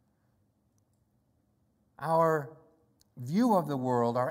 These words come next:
attitudes, all of them are alienated and hostile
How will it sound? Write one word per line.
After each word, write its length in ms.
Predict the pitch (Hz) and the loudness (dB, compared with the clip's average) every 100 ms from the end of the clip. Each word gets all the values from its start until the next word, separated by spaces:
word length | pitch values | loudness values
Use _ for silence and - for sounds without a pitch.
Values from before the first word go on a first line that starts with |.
| 165 | -2
attitudes, 1080 | 185 202 180 - 123 95 80 69 - - _ _ _ _ _ _ _ | 2 2 0 -8 -10 -10 -12 -18 -20 -20 _ _ _ _ _ _ _
all 300 | 131 185 202 | -8 -4 -4
of 80 | 160 | -4
them 200 | 143 139 | -6 -4
are 160 | 131 - - | -6 -10 -12
alienated 840 | 175 208 196 147 120 107 104 117 | -4 -4 -2 -4 -6 -6 -8 -8
and 160 | 127 123 - - | -10 -12 -18 -10
hostile 840 | 202 202 - - 90 82 90 | -8 -8 -14 -12 -12 -12 -16